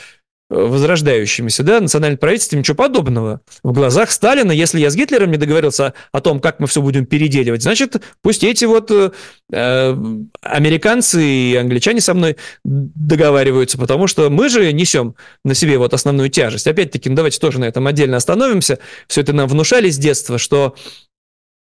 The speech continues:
самые, самые катастрофические потери в живой силе,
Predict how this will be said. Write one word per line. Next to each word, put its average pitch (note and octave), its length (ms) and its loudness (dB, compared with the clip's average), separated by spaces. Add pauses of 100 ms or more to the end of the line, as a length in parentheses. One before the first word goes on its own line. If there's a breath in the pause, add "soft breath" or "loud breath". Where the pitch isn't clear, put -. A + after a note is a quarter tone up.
(380)
самые, D3+ 460 0
самые D#3+ 560 -2
катастрофические D3+ 800 -2
потери F#3+ 480 0
в C3 100 -4
живой D3 340 0
силе, B2 440 -4